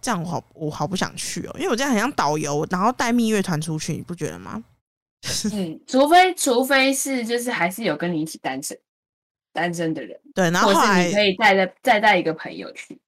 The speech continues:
Speaker 1: 对，因为我觉得其实今天也不是说大家不好，但是你只要在走在一起的时候，你是变成你是落单的那个人的时候，其实，呃，心情上是会受到很蛮大的影响，因为你会觉得自己真的是落单的那一个人。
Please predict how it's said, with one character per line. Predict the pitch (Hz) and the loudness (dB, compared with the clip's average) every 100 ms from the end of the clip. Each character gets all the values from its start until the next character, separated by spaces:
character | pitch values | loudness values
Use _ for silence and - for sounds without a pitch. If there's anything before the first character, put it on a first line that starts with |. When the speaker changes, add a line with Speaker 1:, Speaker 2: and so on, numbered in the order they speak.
| _ | _
Speaker 1:
对， | - 262 | -2 2
因 | |
为 | 370 | 2
我 | 330 185 | 4 2
觉 | 190 | 2
得 | 180 175 | 0 -2
其 | - | -4
实 | 185 170 175 - - _ _ - | -6 -4 -6 -10 -20 _ _ -8
今 | 262 | -4
天 | 294 | -2
也 | 208 | -2
不 | 175 | -2
是 | |
说 | 208 | -2
大 | 208 | 0
家 | 180 190 | 0 0
不 | 175 | -2
好， | 185 - | -4 -4
但 | 240 294 | -4 -4
是 | 285 - _ - | -4 -6 _ -10
你 | 185 | -8
只 | 165 160 | -4 0
要 | 190 | 0
在 | 233 - | 0 -4
走 | - 180 165 | -4 -2 0
在 | 233 208 | 0 0
一 | 202 | -2
起 | - 143 | -4 -6
的 | |
时 | 175 | -4
候， | 170 | -4
你 | 156 156 - | -6 -8 -10
是 | - 233 160 - _ _ - | -8 -6 -8 -10 _ _ -8
变 | 240 | -6
成 | 202 170 | -4 -4
你 | 175 | -2
是 | 214 | 0
落 | 262 202 | 2 2
单 | 185 196 | 2 0
的 | 185 | 0
那 | |
个 | 196 | -2
人 | 156 151 | -2 -2
的 | |
时 | 165 | -4
候， | 196 | -4
其 | 262 233 | -2 -4
实， | 240 - - - _ _ _ _ _ - - | -4 -8 -18 -20 _ _ _ _ _ -14 -4
呃， | 185 151 69 139 | -2 -2 -6 -10
心 | - - 285 285 | -8 -6 -6 -4
情 | 294 190 | -4 -4
上 | 214 233 | -2 -4
是 | 240 | -2
会 | 226 | -2
受 | 240 220 | -2 -2
到 | 208 | -2
很 | 214 160 | 0 -2
蛮 | 151 | -2
大 | 185 156 | -4 -4
的 | |
影 | 151 180 | -6 -6
响， | 196 | -4
因 | |
为 | 269 | -2
你 | 196 | 0
会 | 226 | -2
觉 | 170 | -2
得 | 160 | -4
自 | - | -4
己 | 175 | -10
真 | - 165 | -6 -6
的 | 165 | -6
是 | 160 | -4
落 | 151 98 | -4 -4
单 | 135 | -8
的 | 117 | -10
那 | 107 85 | -12 -12
一 | |
个 | - | -16
人。 | - | -20